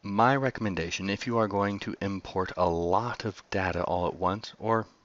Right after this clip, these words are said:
even if it's not that much, you just want to be on the safe side, I would go ahead and do a find replace with the char one sixty like I showed you right here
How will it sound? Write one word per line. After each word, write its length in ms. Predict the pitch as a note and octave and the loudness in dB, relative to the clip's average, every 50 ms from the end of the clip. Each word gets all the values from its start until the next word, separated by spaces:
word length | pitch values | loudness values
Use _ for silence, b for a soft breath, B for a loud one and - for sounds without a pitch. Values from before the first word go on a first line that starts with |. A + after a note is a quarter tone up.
| _ - | _ -8
even 200 | - A2 A2 A2 | -6 -4 -4 -4
if 120 | G2 - - | -4 -6 -6
it's 120 | - - | -6 -4
not 260 | F2+ F2 E2 - - | -2 0 0 0 0
that 140 | - D2+ C#2+ | -2 -4 -4
much, 320 | - E2 D#2+ - - - - | -2 -2 -2 -2 -2 -6 -10
you 60 | - | -8
just 220 | - D#2+ - - | -8 -8 -6 -6
want 100 | F2 E2+ | -4 -4
to 60 | D#2+ | -4
be 140 | D#2+ F2 F2+ | -4 -2 -2
on 100 | E2+ E2 | -2 -2
the 60 | E2+ | -4
safe 280 | - - - G#2+ G#2 - | -6 -2 -2 -2 -2 0
side, 340 | - - - - F2+ F#2 - B B B B B B | -2 -2 -2 -4 -4 -8 -8 B B B B B B
I 140 | - - A2+ | 2 2 2
would 140 | A2 A2+ A2 | 2 2 -2
go 160 | - G#2 G2+ | 0 0 2
ahead 240 | F#2 F#2 F#2+ F#2 - | 2 2 0 -2 -2
and 120 | F#2 F#2 | -4 -6
do 140 | F2 F2+ E2+ | -6 -4 -4
a 80 | D#2+ F2 | -4 -4
find 500 | - - - F#2 F#2 F#2 F#2+ F#2 F#2 - | -6 -6 -2 -2 0 0 0 -2 -4 -4
replace 600 | F2+ F2 E2+ _ - - - G2 G2 F#2+ - - | -4 -4 -4 _ -6 -4 -4 -2 -2 -4 -6 -8
with 120 | - F#2 - | -10 -12 -12
the 80 | - | -8
char 280 | - - - G2+ F#2+ F#2+ | -8 -6 -2 0 0 0
one 240 | F2+ F#2 F#2+ F#2 F2 | 0 -2 -4 -4 -4
sixty 420 | - - G#2 F#2+ - - - G#2+ G2 | -4 -4 -4 -4 -6 -4 -4 -4 -2
like 180 | F#2+ F#2 - | -2 -4 -4
I 80 | - F2+ | -4 -4
showed 420 | - - - F#2+ F#2 F#2 - - | -4 -4 -4 -4 -8 -8 -8 -6
you 160 | G2+ G2 F#2 - | -6 -6 -6 -6
right 460 | - D2+ E2 F2 F2 E2+ F2+ F2+ - - | -6 -6 -4 -2 0 0 0 -2 -4 -8
here 420 | - - - G2 F#2 F2+ B2 C3 | -12 -10 -6 -4 -4 -4 -4 -8